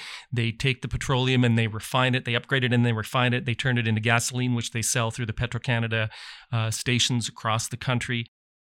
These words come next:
They are a beneficiary when oil prices go up, as they have from curtailment, but they also benefit when oil prices go down in their downstream operations, their refining operations, because they can buy their feedstock cheaper. So the refiners,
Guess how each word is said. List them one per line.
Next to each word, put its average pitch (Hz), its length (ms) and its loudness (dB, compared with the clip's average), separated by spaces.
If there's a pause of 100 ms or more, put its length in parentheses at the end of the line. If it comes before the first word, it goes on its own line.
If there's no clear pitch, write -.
(220)
They 151 300 4
are 135 340 6
a 120 100 0
beneficiary 131 840 0
when 123 160 0
oil 120 220 2
prices 113 400 -4
go 113 240 0
up, 180 260 2
as 113 140 0
they 110 100 -2
have 107 220 0
from 113 160 -2
curtailment, 123 520 -2
but 123 160 -4
they 131 140 0
also 156 340 2
benefit 131 420 0 (120)
when 131 180 2
oil 127 220 2
prices 123 400 -2
go 117 220 -2
down 117 680 4
in 123 140 0
their 113 100 -2
downstream 110 560 -2
operations, 113 560 -2
their 110 120 -4
refining 135 420 0
operations, 101 560 -2 (320)
because 117 360 -2
they 117 120 -2
can 117 160 2
buy 110 220 -2
their 113 340 -2
feedstock 113 580 -2
cheaper. 113 400 -4 (320)
So 147 140 4
the 131 80 2
refiners, 165 640 4